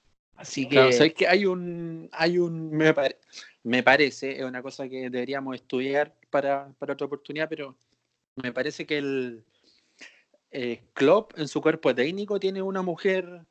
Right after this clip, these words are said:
Speaker 2: que trabaja ahí con él, que de repente la han mostrado, weón. Habría que, habría que revisar el punto. Ahora, si nuestro, nuestro audio escuchas nos
Speaker 1: Ya.
Speaker 2: ayudan con el dato, sería,
Speaker 1: Con el dato.
Speaker 2: sería, sería
Speaker 1: Y
Speaker 2: súper bueno también.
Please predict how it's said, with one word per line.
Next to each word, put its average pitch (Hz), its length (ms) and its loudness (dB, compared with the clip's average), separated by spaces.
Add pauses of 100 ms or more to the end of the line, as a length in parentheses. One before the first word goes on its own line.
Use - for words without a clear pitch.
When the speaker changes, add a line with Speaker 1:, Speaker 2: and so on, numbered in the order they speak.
(140)
Speaker 2:
que 175 100 -8
trabaja 160 340 -2
ahí 160 140 -2
con 156 140 -6
él, 160 240 -8
que 151 160 0
de 147 80 0
repente 160 340 -2
la 160 160 2
han 156 140 -4
mostrado, - 400 -8
weón. 104 160 -20 (160)
Habría 127 340 0
que, 131 220 -4 (480)
habría 135 180 2
que 135 80 0
revisar 131 380 0
el - 80 -2
punto. - 360 -20 (300)
Ahora, 151 260 6
si 151 160 -10
nuestro, 143 880 -4 (1160)
nuestro 135 920 -4
audio 151 240 0
escuchas - 760 -8 (600)
nos 127 80 -2
Speaker 1:
Ya. 156 140 8
Speaker 2:
ayudan 147 280 -2
con 147 140 -6
el 139 140 -10
dato, 147 320 -2 (320)
sería, 123 340 -4
Speaker 1:
Con 117 100 2
el 113 60 0
dato. 110 200 -10 (200)
Speaker 2:
sería, 123 480 -2 (100)
sería 160 280 4
Speaker 1:
Y 170 80 10
Speaker 2:
súper 170 180 6
bueno - 220 2
también. - 320 -10